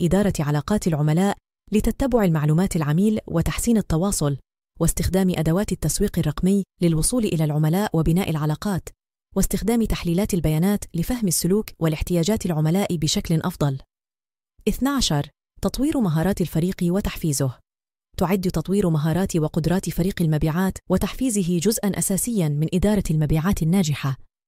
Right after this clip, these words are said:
يقدم الكتاب استراتيجيات لتطوير مهارات الفريق، مثل تقديم التدريب وورش العمل، وتقديم الملاحظات والمراجعات البناءة، وتشجيع التعلم المستمر.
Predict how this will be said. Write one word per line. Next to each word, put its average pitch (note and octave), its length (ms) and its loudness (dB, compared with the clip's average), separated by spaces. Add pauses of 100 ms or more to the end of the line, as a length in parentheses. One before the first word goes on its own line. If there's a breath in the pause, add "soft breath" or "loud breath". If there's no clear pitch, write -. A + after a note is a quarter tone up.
(380)
يقدم B3 380 4
الكتاب F3+ 500 2
استراتيجيات E3+ 760 2 (100)
لتطوير G3 440 0
مهارات E3 360 2
الفريق، F#3+ 440 0 (360)
مثل C#4 240 2
تقديم E3 320 2
التدريب E3 480 0
وورش D#3 340 2
العمل، E3 360 0 (420)
وتقديم C#4 380 2
الملاحظات F3+ 640 0
والمراجعات D#3 680 2
البناءة، D3+ 520 2 (340)
وتشجيع F#3+ 460 2
التعلم F3+ 440 2
المستمر. D#3 560 0